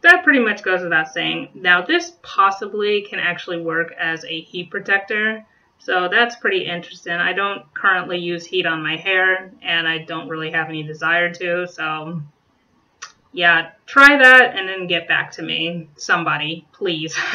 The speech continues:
But, uh, yeah, it relieves hair dryness by adding moisture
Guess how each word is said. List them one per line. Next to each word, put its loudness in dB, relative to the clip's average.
But, -4
uh, 0
yeah, -2
it -8
relieves -2
hair 6
dryness -2
by -2
adding -2
moisture -2